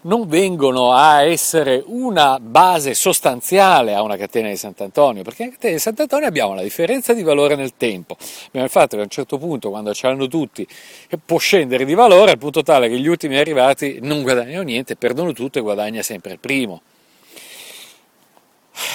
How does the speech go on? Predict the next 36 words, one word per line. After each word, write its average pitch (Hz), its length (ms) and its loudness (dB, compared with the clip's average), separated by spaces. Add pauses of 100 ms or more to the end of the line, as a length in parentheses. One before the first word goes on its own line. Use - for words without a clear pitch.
(560)
È 254 300 4
un 240 160 4
qualcosa 165 460 2
che 135 100 -4
lascerei 117 480 0
aperto. 87 560 -12 (540)
Sicuramente 151 880 -2
avrà 110 600 -2
successo 123 580 -6
perché 113 240 -10
ne 107 140 -8
useranno 104 560 -6
anco-, 113 460 -2
lo 113 100 0
useranno 107 380 -6
ancora 101 220 -10
in 98 120 -12
tanti, 143 420 0
è 107 40 -4
una 98 100 -14
cosa 107 180 -8
che 101 60 -4
va 98 80 -4
molto 104 280 -8
di 147 100 -6
moda, 110 340 -2
il 95 40 -6
racconto 120 540 -4
di 107 100 -6
chi 127 160 -10
si 117 140 -8
è - 20 -6
comprato 107 460 -6
la 104 80 -2
casa 104 420 -2
con, 92 720 -12